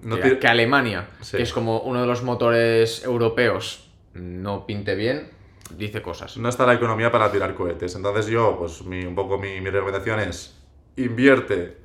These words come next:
Speaker 1: en renta fija, que da unos, unos porcentajes aceptables. Cuando baje la renta variable, cuando empiecen a ver los números rojos de la renta variable, puede empezar a hacer un D C A en renta variable, bolsa americana, bol-, a renta variable,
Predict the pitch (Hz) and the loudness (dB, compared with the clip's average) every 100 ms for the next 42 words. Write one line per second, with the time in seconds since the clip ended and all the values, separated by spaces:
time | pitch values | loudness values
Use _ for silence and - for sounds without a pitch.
0 | - 101 95 92 90 90 90 95 101 101 | -12 -8 -8 -8 -8 -8 -6 -2 0 2
1 | 101 151 160 - 95 95 98 - - 107 | 0 0 -2 -2 -4 -2 -4 -6 -12 -8
2 | 101 104 101 95 95 92 101 95 - - | -6 -4 -6 -6 -6 -2 -2 -2 -6 -14
3 | - - - 92 104 95 113 120 135 185 | -20 -20 -16 -10 -8 0 4 4 4 -2
4 | - - - - - - - 107 104 107 | -8 -16 -20 -20 -20 -16 -4 -2 0 4
5 | 113 127 - 98 82 80 - 92 95 98 | 6 6 6 -2 -6 -8 -6 -4 -2 0
6 | 107 104 101 107 110 95 87 90 92 87 | 2 4 4 4 4 2 -4 -6 -8 -4
7 | 101 98 107 101 101 101 98 98 104 98 | -4 -4 -2 0 2 4 2 -2 -2 -2
8 | 98 101 98 98 98 95 98 101 101 90 | 0 -2 0 -2 -2 0 0 2 0 0
9 | 87 104 107 101 101 104 95 107 104 101 | -4 -4 -2 -2 -2 -2 -4 -4 -4 -4
10 | 104 104 104 98 92 - - - - - | -2 0 2 0 -2 -14 -20 -20 -20 -20
11 | - - 95 90 87 87 101 95 92 98 | -20 -10 -8 -6 -8 -2 -2 0 0 4
12 | 120 123 127 101 95 95 92 92 107 107 | 4 4 4 2 0 -4 -6 -2 0 0
13 | 113 95 92 90 87 92 92 95 92 92 | -2 -4 -4 -2 -2 -2 -4 -4 -2 -2
14 | 92 92 90 | -2 -2 -4